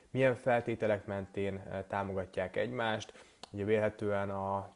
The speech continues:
ö, magyar parlamentnek benyújtott, ö, törvénymódosító javaslatoknak az elfogadását, azoknak a kihirdetését,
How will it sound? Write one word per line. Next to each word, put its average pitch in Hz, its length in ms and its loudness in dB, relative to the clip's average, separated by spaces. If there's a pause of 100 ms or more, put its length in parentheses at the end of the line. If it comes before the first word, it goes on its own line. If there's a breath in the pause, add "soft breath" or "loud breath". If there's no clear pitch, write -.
ö, 95 240 -6
magyar 101 680 0
parlamentnek 104 500 0
benyújtott, 110 720 0 (100)
ö, 101 80 -6 (140)
törvénymódosító 107 720 -2
javaslatoknak 98 580 -4
az 95 120 -6
elfogadását, 101 880 0
azoknak 98 320 -8
a 98 40 -8
kihirdetését, 101 920 -2